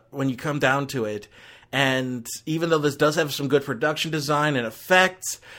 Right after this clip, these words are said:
uh, the accents aren't as bad, and it, and,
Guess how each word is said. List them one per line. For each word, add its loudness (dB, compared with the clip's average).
uh, 6
the 6
accents 4
aren't 4
as -4
bad, 6
and 2
it, 0
and, 2